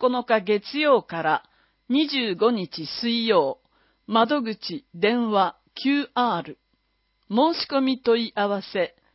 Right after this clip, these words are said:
総和庁舎人権推進課。市ホームページと応募の二つの二次元コードがあります。地域ファシリテーター養成講座。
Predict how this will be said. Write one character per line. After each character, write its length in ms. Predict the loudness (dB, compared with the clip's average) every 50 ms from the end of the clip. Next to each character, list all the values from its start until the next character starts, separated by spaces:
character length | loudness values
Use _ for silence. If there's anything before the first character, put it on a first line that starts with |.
| _ _
総 300 | -6 -2 0 0 2 2
和 160 | 0 0 -2
庁 280 | -2 -4 -2 -2 -2 -2
舎 340 | -4 -6 -4 -4 -4 -6 -6 _ -20
人 360 | -14 -8 -6 -4 -2 -2 -4
権 240 | -2 -2 -2 -2 -2
推 320 | -4 -6 -6 -6 -6 -6
進 340 | -6 -6 -8 -8 -8 -8 -8
課。 320 | -8 _ -2 -2 -2 -2 -6 _ _ _ _ _ _ _ _ _ _ _ _ _ _ _ _ _
市 260 | -8 -2 0 0 0
ホ 260 | 0 2 4 6 6
ー 20 | 6
ム 160 | 4 2 0
ペ 220 | 0 2 4 4 4
ー 40 |
ジ 180 | 4 2 -6 -8
と 260 | -6 -4 -4 -4 -6 _ _
応 180 | -2 0 0 0
募 160 | 0 0 0
の 220 | 2 0 0 -2 _ _ _ _ _ _ -12
二 240 | -4 -2 -2 -2 -2
つ 120 | -2 0
の 140 | 0 2 2
二 180 | 2 0 -2
次 100 | -2 -2
元 260 | 0 0 0 0 0 0
コ 220 | 2 4 4 4
ー 40 | 4
ド 100 | 0 -2
が 160 | -2 -2 -4
あ 80 | -4 -6
り 140 | -6 -6
ま 140 | -6 -8 -8
す。 60 | -10 -14 -18 -20 -20 -20 _ _ _ _ _ _ _ _ _ _ _ _ _ _ _ _ _ _ _ _ _ _ _ _ _ _ _ _ _ _ _ _ _ _ _ -4
地 280 | 2 4 6 6 4
域 220 | 4 2 -2 -6 -4
フ 100 | -4 -6
ァ 100 | -6 -4
シ 160 | -4 -2 0
リ 160 | 0 0 0
テ 280 | 2 4 6 6 6 6
ー 20 | 2 _
タ 360 | 0 2 4 4 4 4 2 0
ー 40 | 2
養 200 | 2 2 2 2
成 320 | 0 2 2 4 4 2
講 320 | 0 0 0 2 2 2
座。 260 | 0 -2 -8 -10 -10